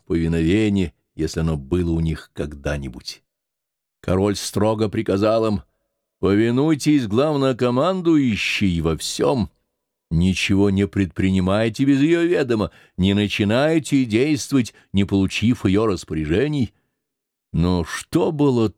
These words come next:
толку предупреждать их? Эти вольные птицы не знали законов. Редко повиновались они королю.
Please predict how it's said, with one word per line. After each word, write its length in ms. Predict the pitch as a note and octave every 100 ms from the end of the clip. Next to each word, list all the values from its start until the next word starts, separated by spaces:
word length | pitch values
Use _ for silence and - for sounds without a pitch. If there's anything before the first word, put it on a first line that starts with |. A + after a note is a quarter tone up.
| _
толку 720 | C#3+ D3+ E3+ A#2 _ - E2 -
предупреждать 1000 | D#2+ C#2+ C2+ D2+ D2 C#2 D2+ G2 E2 -
их? 300 | - _ _ _ _ _ _ _ _ _ _ _ _
Эти 260 | F2+ F#2+ B2
вольные 600 | B2+ C#3+ E3+ D#3+ D#3 D3+
птицы 560 | - - D#3+ C3+ - D3+
не 160 | D#3
знали 460 | A#2 C#3 A#3 C#3 D#2+
законов. 760 | C#2 - - E2+ D#2 - - _ _ _ _ _ _ _ _ -
Редко 580 | F#2+ F#2+ C#3+ E3 - E3
повиновались 800 | E3+ E3 D#3+ D3+ D3 C3+ B2 -
они 220 | B2 A#2
королю. 680 | - A#2+ G#2 G#2 F2+ F#2+ E2